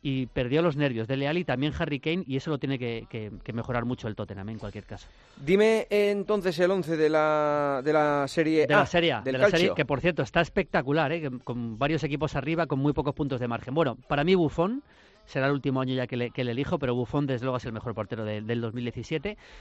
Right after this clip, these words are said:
Speaker 1: Me quedo con Hysaj, el lateral albanés del Nápoles, que está en un gran nivel, eh, centrales van a ser Bonucci y, ojo,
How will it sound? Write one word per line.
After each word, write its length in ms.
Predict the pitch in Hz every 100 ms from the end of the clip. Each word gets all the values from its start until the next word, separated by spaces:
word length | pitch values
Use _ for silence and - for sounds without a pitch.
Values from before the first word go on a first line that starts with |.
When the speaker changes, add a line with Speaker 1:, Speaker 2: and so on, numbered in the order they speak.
| -
Speaker 1:
Me 100 | 143
quedo 180 | 147 214
con 180 | 226 190
Hysaj, 440 | - 226 - 202
el 100 | 185
lateral 300 | 160 139 160
albanés 300 | 185 160 165
del 140 | 147 139
Nápoles, 380 | 175 139 180 -
que 80 |
está 120 | 135 143
en 60 |
un 80 | 139
gran 180 | 139 135
nivel, 340 | 131 156 233 - - - - -
eh, 220 | 147 147 -
centrales 420 | 165 151 202 240
van 100 | 226
a 60 |
ser 180 | 196 165
Bonucci 520 | 139 143 220 - 269 -
y, 140 | 165
ojo, 220 | 185 127